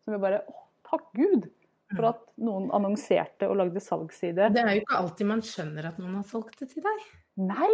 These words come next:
Speaker 1: Guri har en historie der hun kjøpte noe ganske
Speaker 2: Ja.
Speaker 1: kostbart,
Speaker 2: Ja.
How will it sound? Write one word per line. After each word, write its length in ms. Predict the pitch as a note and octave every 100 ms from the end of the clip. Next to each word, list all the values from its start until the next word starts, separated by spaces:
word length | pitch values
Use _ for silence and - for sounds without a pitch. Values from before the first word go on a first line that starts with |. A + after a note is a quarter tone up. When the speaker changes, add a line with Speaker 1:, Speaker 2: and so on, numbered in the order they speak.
| G#4+
Speaker 1:
Guri 240 | G#3 A3 F4+
har 220 | F4+ E4+
en 80 | E4
historie 480 | F4 - G3 F3+ F#3+
der 160 | F3+
hun 140 | A#3+ C4+
kjøpte 380 | - - - F#3
noe 460 | G3 G3+ G3+ G3+ G3
ganske 480 | A3 G#3+ - F#3+ F#3 F#3 F#3 F#3 G3+
Speaker 2:
Ja. 220 | G3+ G#3 C4 F4+
Speaker 1:
kostbart, 460 | B3 - A3 - - _ _ _ _ _ -
Speaker 2:
Ja. 340 | F3 D#3 G#3